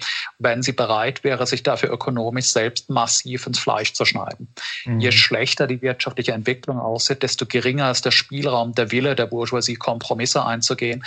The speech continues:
Speaker 1: Ich glaube, jetzt kommen wir in die ökonomisch schlimmste Phase des Kapitalismus überhaupt, in der folglich auch sozialreformerische Experimente überhaupt keine Toleranz seitens der Bourgeoisie mehr erfahren werden. Sobald es in Europa jetzt wieder einen Versuch gibt, im parlamentarischen Rahmen moderate Sozialreformen durchzuführen,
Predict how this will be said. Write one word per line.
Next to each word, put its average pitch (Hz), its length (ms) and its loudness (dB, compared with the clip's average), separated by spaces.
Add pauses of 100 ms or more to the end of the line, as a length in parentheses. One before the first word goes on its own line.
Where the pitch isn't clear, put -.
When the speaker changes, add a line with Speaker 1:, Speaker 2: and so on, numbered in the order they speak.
(180)
Speaker 1:
Ich 127 100 -6
glaube, 120 260 2
jetzt 117 260 2
kommen 123 240 0
wir 123 80 0
in 117 80 -2
die 123 80 0
ökonomisch 120 560 -2
schlimmste 117 400 2
Phase 123 320 -2
des - 160 -4
Kapitalismus 123 640 -2
überhaupt, 123 560 -2 (220)
in 120 120 -4
der 117 120 4
folglich 120 480 -2
auch 127 140 0
sozialreformerische 120 1040 0
Experimente 117 720 -2
überhaupt 123 540 -2
keine 113 180 0
Toleranz 113 540 0
seitens 113 340 0
der 123 120 0
Bourgeoisie 117 460 -2
mehr 113 140 -2
erfahren 107 420 -2
werden. 113 280 -8 (300)
Sobald 113 440 2
es 139 120 0
in 127 60 0
Europa 120 380 0
jetzt 123 340 0
wieder 123 140 2
einen 113 80 -2
Versuch 123 460 -2
gibt, - 340 -6
im 139 140 0
parlamentarischen 120 800 2
Rahmen 110 320 0
moderate 117 540 0
Sozialreformen 117 840 -2
durchzuführen, 120 640 -2